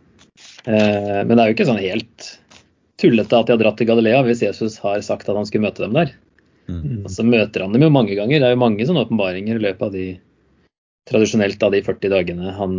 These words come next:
Speaker 1: eh, viste seg før han ble tatt opp til himmelen, sånn helt til slutt. Så, eh, nei, det er liksom, det har vært, eh, litt, blitt litt, eh, <laughs> strengt bedømt, ja, den der lille turen her.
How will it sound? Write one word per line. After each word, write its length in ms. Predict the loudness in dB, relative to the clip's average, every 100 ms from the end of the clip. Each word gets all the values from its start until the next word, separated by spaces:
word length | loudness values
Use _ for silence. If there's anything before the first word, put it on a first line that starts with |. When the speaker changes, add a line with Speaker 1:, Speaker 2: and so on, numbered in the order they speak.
| -4
Speaker 1:
eh, 380 | -6 -8 -10 -4
viste 300 | -2 -2 -6 -4
seg 240 | -6 -6 _ -20 _ _ _ _
før 240 | -4 -2 -2
han 180 | -2 -2
ble 100 | 0
tatt 220 | -2 -2
opp 160 | -6 -4
til 180 | -2 -2
himmelen, 320 | -2 -4 -4
sånn 220 | -4 -6 -10 -20 _ _ _ _ _ -2
helt 180 | 0 0
til 100 | 0
slutt. 240 | 0 -8 _ _ _ -20 -20 -20 -20 _ _ -14
Så, 180 | 2 4
eh, 600 | 6 4 2 0 0 -4
nei, 600 | -10 _ _ _ _ 2
det 60 | 4
er 100 | 4
liksom, 220 | 2 2
det 80 | 2
har 100 | 0
vært, 160 | 0 -2
eh, 140 | 0 0
litt, 260 | -2 -4 -10 -4
blitt 180 | 0 -2
litt, 160 | 0
eh, 400 | 0 2 0 -4 -10 _ _ _ -20 _
<laughs> 720 | _ _ _ -16 -6 -6 -2
strengt 400 | -2 0 -2 -2
bedømt, 380 | -2 -2 -2 -2
ja, 100 | -2 -2
den 240 | -4 0
der 220 | 0 -2 -6 _ _ -20 -20 -6 0
lille 200 | 0 2
turen 300 | 0 -2 -2
her. 180 | -6